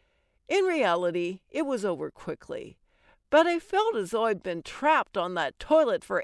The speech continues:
ages, held captive by bodily functions. Although we had both made it to the bathroom, one of us still ended up covered in pee. Wasn't the point of potty training to avoid that?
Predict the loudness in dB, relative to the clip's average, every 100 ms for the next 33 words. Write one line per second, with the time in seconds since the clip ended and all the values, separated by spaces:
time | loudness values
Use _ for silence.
0 | 0 -2 -2 -6 -10 -12 -20 _ _ _
1 | 2 2 0 -4 2 2 2 -4 -6 0
2 | 0 2 2 2 2 -2 0 0 -2 -4
3 | -12 -14 _ -20 _ _ _ _ _ _
4 | 2 4 4 6 6 6 4 2 0 0
5 | -2 -2 -4 -2 0 0 -2 -6 -6 2
6 | 4 4 2 -2 -2 -2 -8 _ _ _
7 | -20 -12 2 4 4 2 0 -2 -4 -2
8 | -2 -2 -4 -2 0 0 0 -2 -4 -4
9 | -2 -4 -6 -8 -2 0 0 -4 -10 -20
10 | _ _ _ _ _ _ _ _ _ -10
11 | 2 4 4 -2 -2 -2 -2 -2 0 -2
12 | -4 -4 2 2 2 -6 -8 -6 -6 -8
13 | -2 0 0 -2 -2 0 0 0 0 -10
14 | -20